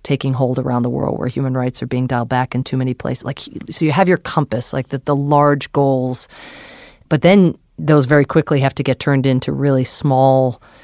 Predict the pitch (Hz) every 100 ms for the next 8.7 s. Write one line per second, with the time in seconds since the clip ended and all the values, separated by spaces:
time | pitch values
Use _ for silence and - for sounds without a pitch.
0 | _ _ - 147 143 - 147 135 - 135
1 | 131 123 127 - 143 135 127 127 123 -
2 | - 139 135 135 - 135 - 131 135 147
3 | 135 131 135 127 135 127 135 131 135 127
4 | - 156 143 139 135 - - - 131 131
5 | 143 131 127 170 170 143 139 131 131 123
6 | 131 156 165 147 127 139 127 135 127 -
7 | 180 165 160 143 - - - - _ -
8 | 151 143 160 147 143 139 -